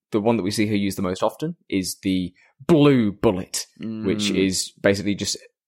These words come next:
Speaker 1: hitting the ball as hard as you can
Speaker 2: Yeah, I
Speaker 1: in
Speaker 2: mean,
Speaker 1: a straight
Speaker 2: I feel
Speaker 1: line.
Speaker 2: like every shot she does, she is hitting the ball as hard as she can in a straight line. <laughs>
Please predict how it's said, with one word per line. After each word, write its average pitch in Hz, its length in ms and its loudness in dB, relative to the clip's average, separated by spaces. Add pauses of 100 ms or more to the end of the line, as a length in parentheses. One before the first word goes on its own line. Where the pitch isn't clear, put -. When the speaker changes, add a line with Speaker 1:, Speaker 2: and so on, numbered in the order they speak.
(500)
Speaker 1:
hitting 135 400 2
the 117 80 4
ball 104 420 4
as 104 160 2
hard 113 540 2
as 104 160 -2
you 101 100 -4
can 92 420 -4 (760)
Speaker 2:
Yeah, 127 380 4
I - 20 2
Speaker 1:
in 123 60 4
Speaker 2:
mean, 156 140 4
Speaker 1:
a - 20 2
straight 120 480 2
Speaker 2:
I 139 200 4
feel 175 120 6
Speaker 1:
line. 170 80 4
Speaker 2:
like 165 340 4
every 127 320 0
shot - 240 -2
she 170 140 -6
does, 165 260 -2
she 156 180 -2
is 151 140 -4
hitting 147 320 -4
the 143 80 -4
ball 147 220 -2
as 139 80 -2
hard 139 180 2
as 143 80 2
she 190 140 6
can 165 280 4
in 147 80 0
a 160 60 4
straight 165 400 2
line. 151 400 -2
<laughs> - 40 -20